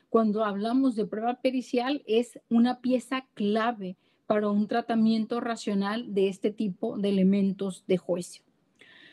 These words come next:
Entonces, en esta, en esta, am, crítica o acercamiento crítico, si se quiere, a nuestra cultura jurídica,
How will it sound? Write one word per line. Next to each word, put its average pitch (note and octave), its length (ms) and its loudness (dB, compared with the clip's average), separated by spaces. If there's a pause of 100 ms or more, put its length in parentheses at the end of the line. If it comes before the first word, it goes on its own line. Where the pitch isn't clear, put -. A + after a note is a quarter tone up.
(120)
Entonces, G#3 520 2 (300)
en A#3 160 8
esta, C#4 500 0
en A#3+ 200 4
esta, C#4+ 920 2 (200)
am, G#3 360 -2 (420)
crítica A#3+ 680 2
o G3+ 80 -2
acercamiento A3+ 800 0
crítico, C4+ 640 0
si G3+ 120 -6
se F#3+ 180 -4
quiere, G#3+ 520 0
a G#3+ 100 -2
nuestra G#3+ 400 -2
cultura G3+ 480 -2
jurídica, A#3+ 680 -2